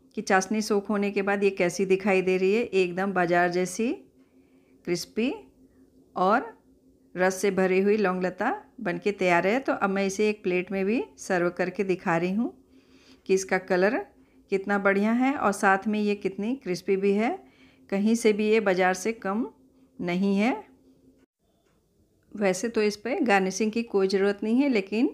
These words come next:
अगर आप चाहें तो इसके ऊपर थोड़े से काजू बा-, और बादाम के टुकड़े इस तरह से डाल सकते हैं। तो देखा दोस्तों आपने, घर पे ही एकदम बाजार जैसी परफेक्ट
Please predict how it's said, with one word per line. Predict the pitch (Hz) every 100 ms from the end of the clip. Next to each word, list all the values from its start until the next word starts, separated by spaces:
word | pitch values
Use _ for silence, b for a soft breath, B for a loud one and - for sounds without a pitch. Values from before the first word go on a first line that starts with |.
| -
अगर | 196 190 190
आप | 196 190
चाहें | - 202 233
तो | 233
इसके | 196 196 208
ऊपर | 202
थोड़े | 226 220 202
से | 208
काजू | 214 190 175 190 254 269 -
बा-, | 185 165
और | 185 170 175
बादाम | 180 185 190
के | 190 269
टुकड़े | - 190 196
इस | 190
तरह | 190 196
से | 196 262
डाल | 196 185 190
सकते | 185 - 208
हैं। | 254 392 b b b b b b _ _ _ _ _ _ _ _ _ _ _ _ _ _ _ _
तो | 262
देखा | 180 202 240 214
दोस्तों | 208 208 - 254 -
आपने, | 190 185 214 294
घर | 320 208 190
पे | 214 208
ही | 220 285 392 - 262 - _ -
एकदम | 196 185 220 214
बाजार | 190 185 185 196
जैसी | 202 202 240
परफेक्ट | - 180 - 190 190 - _ -